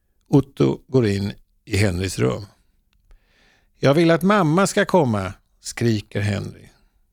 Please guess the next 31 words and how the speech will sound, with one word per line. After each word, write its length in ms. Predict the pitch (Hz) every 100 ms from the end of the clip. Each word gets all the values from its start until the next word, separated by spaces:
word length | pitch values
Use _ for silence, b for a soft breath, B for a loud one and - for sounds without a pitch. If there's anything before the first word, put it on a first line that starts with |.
| _ _ _ _ _ _ _ _ _
"Mamma 360 | - 120 104 127
kommer 320 | - 117 104
snart", 400 | 98 113 120 92
säger 280 | - 113 101
Otto. 340 | 95 - - - _ _ _ _ _ _ _ _ _ _ _ _
Han 160 | - 113
försöker 380 | 113 127 113
lugna 440 | 120 151 117 110 147
Henry 520 | 135 107 98 101 104 -
samtidigt 720 | - 151 127 95 - 120 120
som 120 | - 120
han 100 | 113
tänker 640 | 107 92 85 104 95 98 _ _ _ _
att 120 | -
den 100 | 107
här 140 | 107
kvällen 440 | 98 113 101 98 101
inte 360 | 139 113 -
får 520 | 101 - 131 120 98 90
sluta 600 | - 117 95 - 101 -
i 100 | 104
katastrof. 680 | 95 95 95 - 113 92 - _ _ _ _ _ _ _ _ _ _ _ _ _ _ _ _
"Kom, 280 | - 190 208
Henry. 460 | 120 110 90 98 92 - _ _ _ _ _ _ _ _
Vi 100 | 131
kan 140 | 139 139
titta 280 | 175 -
på 120 | 135 151
en 120 | 143
film 340 | - 208 143
tillsammans", 720 | - 110 104 98 - - -